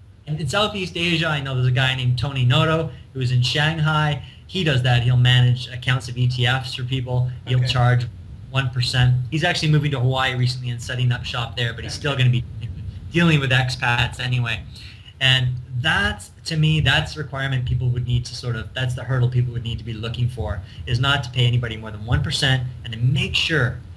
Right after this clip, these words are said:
Speaker 1: make sure they invest passively for you with exchange traded funds and not actively managed funds. And back to the other thing, right back to the other thing, I can't stress how much I want people to avoid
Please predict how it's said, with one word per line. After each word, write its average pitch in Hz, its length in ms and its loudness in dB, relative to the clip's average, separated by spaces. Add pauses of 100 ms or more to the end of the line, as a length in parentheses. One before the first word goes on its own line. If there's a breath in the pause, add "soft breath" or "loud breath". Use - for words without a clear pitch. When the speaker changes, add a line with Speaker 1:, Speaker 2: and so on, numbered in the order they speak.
(160)
Speaker 1:
make 165 280 2
sure 180 200 -2
they 151 120 4
invest 127 320 4 (120)
passively 131 560 -2
for 110 200 -8
you 107 140 -6 (220 loud breath)
with 127 80 -2
exchange 135 400 2
traded 143 240 2
funds 117 400 2
and 120 140 2
not 123 280 4
actively 110 380 -4
managed 107 320 -6
funds. 107 320 -8 (320 loud breath)
And 123 120 -4
back 151 260 2
to 160 60 -6
the 135 120 -2
other 139 220 -2
thing, 131 420 -2 (540)
right 160 220 0
back 135 260 0
to 127 40 -10
the 120 100 -2
other 117 220 -4
thing, 117 300 -6
I 156 140 -4
can't 139 280 -4
stress 123 340 -2
how 127 260 0
much 117 400 -2 (320 loud breath)
I 127 80 -2
want 120 240 2
people 120 240 -2
to 117 100 -4
avoid 117 540 2